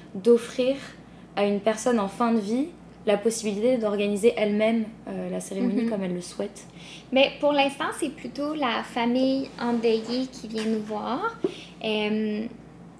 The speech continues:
Speaker 2: mais ce que j'essaie de faire, c'est que j'ai, moi, j'aimerais dans un monde idéal, là, que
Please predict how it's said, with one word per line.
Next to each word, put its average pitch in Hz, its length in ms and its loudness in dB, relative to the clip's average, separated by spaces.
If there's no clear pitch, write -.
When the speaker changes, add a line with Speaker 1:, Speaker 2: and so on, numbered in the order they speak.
Speaker 2:
mais 277 540 6
ce - 100 -8
que 262 140 6
j'essaie 247 460 4
de 226 160 2
faire, 247 480 -2
c'est 240 80 -4
que - 160 -10
j'ai, 226 220 -2
moi, 247 280 4
j'aimerais 226 320 2
dans 214 200 2
un 202 80 -4
monde 226 240 0
idéal, 226 560 0
là, 254 140 -2
que 233 360 -4